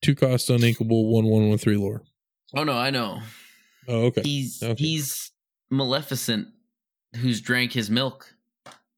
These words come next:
Speaker 2: You know, he costs a little bit more for
Speaker 1: Yeah.
Speaker 2: one extra lore.
Speaker 1: Mm-hmm.
Speaker 2: That's essentially all you're getting out of him is one, one lore, 'cause he's,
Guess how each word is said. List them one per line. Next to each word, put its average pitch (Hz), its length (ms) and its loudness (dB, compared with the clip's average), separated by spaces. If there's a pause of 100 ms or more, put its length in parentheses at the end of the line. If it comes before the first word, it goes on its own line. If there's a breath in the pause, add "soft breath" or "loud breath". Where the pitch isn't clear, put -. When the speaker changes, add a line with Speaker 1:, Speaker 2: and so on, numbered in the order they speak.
(1120)
Speaker 2:
You 110 120 -2
know, 117 180 0
he 123 140 -2
costs 120 340 -4
a 127 60 -2
little 123 200 0
bit 110 160 -2
more 117 520 -4 (840)
for 120 120 0
Speaker 1:
Yeah. 143 80 6
Speaker 2:
one 110 140 0
extra 107 360 -4
lore. 110 360 -6 (480)
Speaker 1:
Mm-hmm. 117 280 4 (580)
Speaker 2:
That's 123 180 -4
essentially 123 420 -2
all 110 140 -2
you're 107 120 -4
getting 110 320 -2
out 90 80 -4
of 98 100 -6
him 104 80 -4
is 92 160 -6
one, 98 400 -4
one 87 240 -8
lore, 82 240 -4
'cause - 420 -14
he's, - 240 -20